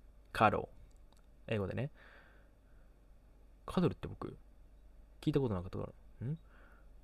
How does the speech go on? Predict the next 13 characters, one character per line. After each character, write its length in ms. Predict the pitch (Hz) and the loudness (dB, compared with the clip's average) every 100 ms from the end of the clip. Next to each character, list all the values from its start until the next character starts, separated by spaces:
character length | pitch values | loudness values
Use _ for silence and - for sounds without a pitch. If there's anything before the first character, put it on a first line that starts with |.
| - - - - 131 - | -20 -20 -20 -18 -18 -14
か-、 260 | - 151 139 - - - - | -4 -2 -2 -6 -18 -12 0
カ 140 | - | 6
ド 100 | 160 | 6
ル 60 | - | 6
っ 20 | |
て 160 | - - - - - - - - | 0 -2 -6 -18 -20 -20 -20 -4
何？」 280 | 101 104 135 | 2 4 4
っ 20 | 165 - - - | 0 -6 -20 -14
て 100 | - - - - - - - - - - - - - - - - - - - - - - | -12 -12 -16 -20 -20 -20 -20 -20 -20 -20 -20 -20 -20 -20 -18 -20 -18 -18 -18 -18 -20 -14
聞 120 | - 117 | -2 0
い 20 | |
た 120 | |
の。 60 | - | 0